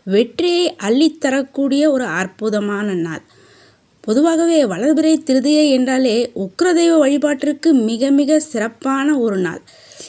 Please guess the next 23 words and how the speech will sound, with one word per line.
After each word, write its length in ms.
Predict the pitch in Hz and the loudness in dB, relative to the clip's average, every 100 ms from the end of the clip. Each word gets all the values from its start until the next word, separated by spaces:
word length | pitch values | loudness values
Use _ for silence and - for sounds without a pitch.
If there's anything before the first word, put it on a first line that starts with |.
| - | -6
இந்த 180 | 220 247 | -2 0
நாளில் 480 | 262 349 370 370 311 | 2 2 2 4 4
நாம் 200 | 302 269 | 4 2
செய்யும் 340 | 269 269 311 | 2 4 4
வழிபாடுகள், 640 | 254 262 269 262 269 269 | 4 0 0 0 2 2
வேண்டுதல்கள், 760 | 220 240 254 254 254 254 262 233 - - - | 0 0 0 0 0 0 0 -2 -6 -20 -6
செய்யக்கூடிய 640 | - 262 294 262 277 269 | 0 2 2 0 0 0
காரியங்கள் 600 | 226 220 262 247 262 - | 0 2 2 2 0 -4
அனைத்துமே 840 | 160 190 269 - 302 311 330 233 254 | -2 0 0 0 4 6 6 4 2
வெற்றியை 500 | 214 233 359 359 277 | 0 0 0 0 0
தரக்கூடியதாக 920 | 247 247 - 240 233 220 214 208 320 - 185 | 0 -2 -4 -2 0 0 -4 -4 -6 -6 -8
ஐதீகம். 460 | 196 180 180 165 - - - - - | -6 -4 -2 -4 -6 -16 -20 -20 -8
அதுவும் 460 | 247 339 294 302 311 | 0 4 4 4 0
இந்த 300 | 226 269 262 | 0 2 2
நவராத்திரி, 720 | 220 185 233 320 311 311 302 262 | 0 0 0 0 0 2 2 2
வாஷா-, 500 | 175 214 277 302 202 | -4 -4 -2 -2 -4
ஆஷாட 480 | 196 262 311 311 311 | -4 -2 0 2 2
நவராத்திரியில 840 | 269 277 277 269 269 262 254 294 | 0 -2 -4 -4 -2 0 0 -2
வாராகி 580 | 196 180 247 370 359 330 | -2 -4 -2 0 2 2
அன்னைய 460 | 285 277 277 311 359 | 2 0 2 0 -2
இந்த 280 | 220 247 240 | -2 -2 -2
நாள்ல, 440 | 226 269 269 247 233 - _ _ - | -4 -2 -2 -2 -6 -18 _ _ -8
இந்த 260 | 202 202 | -4 -4